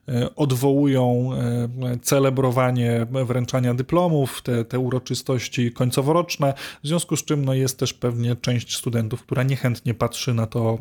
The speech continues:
e, co się dzieje. Wydaje się, że ta sprawa gazy na kampusach uniwersyteckich nie jest tak masowa, jak to miało miejsce w przypadku wojny w Wietnamie,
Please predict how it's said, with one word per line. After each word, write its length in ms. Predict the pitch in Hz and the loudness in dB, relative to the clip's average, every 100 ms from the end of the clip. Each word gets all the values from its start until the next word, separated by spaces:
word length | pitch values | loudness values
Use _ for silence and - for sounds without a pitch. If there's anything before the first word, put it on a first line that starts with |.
| 156 | -4
e, 360 | 147 123 117 117 | -2 0 2 0
co 140 | - 117 | 0 0
się 180 | - | 2
dzieje. 440 | 120 117 113 143 202 - - - - | 2 4 4 2 0 -4 -14 -14 -6
Wydaje 600 | 135 147 143 196 220 185 | 0 0 4 4 4 2
się, 300 | - 156 143 | 2 2 2
że 440 | 123 135 135 135 160 160 139 | 2 2 4 2 0 -4 -4
ta 120 | - | -2
sprawa 880 | 139 - 156 156 143 139 131 123 127 - 147 135 | -2 -2 0 2 4 2 4 2 0 -2 -4 -2
gazy 560 | 120 139 143 127 123 120 | 2 4 4 4 2 2
na 220 | 120 139 | 2 0
kampusach 500 | 131 127 117 147 120 | 0 -4 -4 -4 -2
uniwersyteckich 880 | 135 123 127 120 127 156 - - - | 0 2 0 0 -2 -4 -6 -12 -4
nie 100 | 185 | 0
jest 240 | 185 - - _ _ | 0 -2 -14 _ _
tak 240 | - - | -4 0
masowa, 540 | 151 147 - 156 147 131 | 2 2 4 4 4 4
jak 180 | 131 - | 2 0
to 100 | 135 | -2
miało 260 | 135 127 | 2 2
miejsce 340 | 127 127 - 123 | 2 0 -2 -6
w 20 | |
przypadku 440 | - - 123 - | -6 -4 -4 -2
wojny 320 | 123 127 123 | 0 2 2
w 60 | 117 | 2
Wietnamie, 560 | 120 120 160 160 160 | 0 0 0 2 2